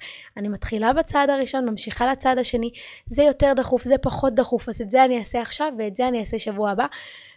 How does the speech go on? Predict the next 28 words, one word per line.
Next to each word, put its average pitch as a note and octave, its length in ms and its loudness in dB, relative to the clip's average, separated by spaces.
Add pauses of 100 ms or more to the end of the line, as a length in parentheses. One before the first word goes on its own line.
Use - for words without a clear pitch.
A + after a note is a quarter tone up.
(160)
וככה D4+ 500 -2
אתם A#3+ 240 -2
ממש G#3 440 0
בונים B3 340 0
לעצמכם D4+ 440 -2 (160)
תוכנית B3 580 -6 (240)
ישימה A#3 760 -2 (100)
שקל, C4+ 640 -2 (180)
ולא A#3 720 -6
בהכרח A3+ 280 -2
קל, A3+ 240 -4 (120)
אוקיי? C4+ 260 0
אבל A3 120 2
שאפשרי C4 520 0
לבצע C#4 500 6
אותה, G#3+ 220 4 (540)
ושזה A3 320 -2
פתאום C4+ 380 0
במקום A#3+ 300 0
להיות C4+ 280 2
איזשהו B3 440 0
רעיון A3 380 2
מופרך, B3 580 -2
אה, A3+ 120 2
במוח G#3+ 380 -2
שלי, C#4+ 260 -4
זה A3 100 -4
ממש G3+ 480 -6